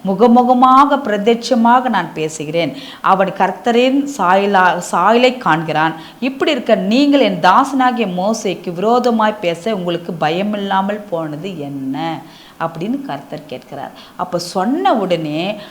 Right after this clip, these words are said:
அவ கர்த்தருடைய கோபம் அவர்கள் மேல் போனதுனால, மேகத்தை கூடாரை விட்டு நீங்க பிறகு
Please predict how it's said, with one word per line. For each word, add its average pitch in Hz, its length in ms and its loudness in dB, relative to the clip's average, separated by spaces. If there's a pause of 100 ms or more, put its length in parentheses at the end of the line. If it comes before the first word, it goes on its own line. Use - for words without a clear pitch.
அவ 185 260 0
கர்த்தருடைய 233 560 -4
கோபம் 226 400 2
அவர்கள் 175 360 0
மேல் 220 320 -4 (300)
போனதுனால, 175 880 2 (460)
மேகத்தை 262 600 2
கூடாரை 233 400 2
விட்டு 185 380 -4
நீங்க 220 460 2
பிறகு 165 680 -2